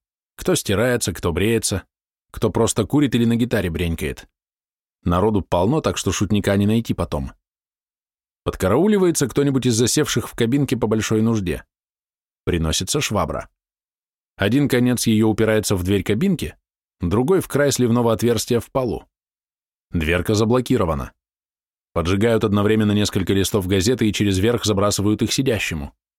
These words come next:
Пока тот бьётся и орёт в тесном пространстве, тащат несколько вёдер воды и с воплем «пожар» выливают их сверху на несчастного. Быстро разбегаются и возвращаются к прежним занятиям. Особое удовольствие —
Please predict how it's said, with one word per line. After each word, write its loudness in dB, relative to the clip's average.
Пока 0
тот 0
бьётся 2
и 2
орёт 2
в -16
тесном 0
пространстве, 0
тащат -2
несколько 0
вёдер 2
воды 0
и 2
с -2
воплем 2
«пожар» 0
выливают 2
их -2
сверху 0
на 2
несчастного. -4
Быстро -2
разбегаются -2
и 0
возвращаются 0
к -14
прежним 0
занятиям. -4
Особое 0
удовольствие — -2